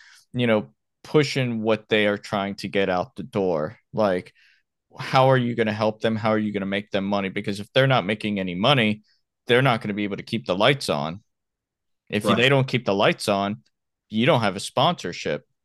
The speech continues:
Speaker 2: Right. I mean, you men-, you mentioned the, the aspect of, like, it's kind of a second job. Hopefully you can just do it and not make it where you're just doing it because it's fun. Like, if
Speaker 1: Yeah.
Speaker 2: you're doing it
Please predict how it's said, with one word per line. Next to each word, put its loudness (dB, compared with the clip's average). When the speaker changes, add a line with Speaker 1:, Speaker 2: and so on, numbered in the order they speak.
Speaker 2:
Right. -8
I -4
mean, -4
you 4
men-, 0
you 4
mentioned 0
the, 0
the -4
aspect -6
of, -6
like, -6
it's -10
kind -4
of -4
a -6
second -4
job. 0
Hopefully 2
you -2
can -6
just -2
do 2
it 4
and -4
not 0
make 0
it -4
where 4
you're 2
just 0
doing 4
it -2
because -6
it's -12
fun. 0
Like, 0
if -4
Speaker 1:
Yeah. 10
Speaker 2:
you're 8
doing 4
it -18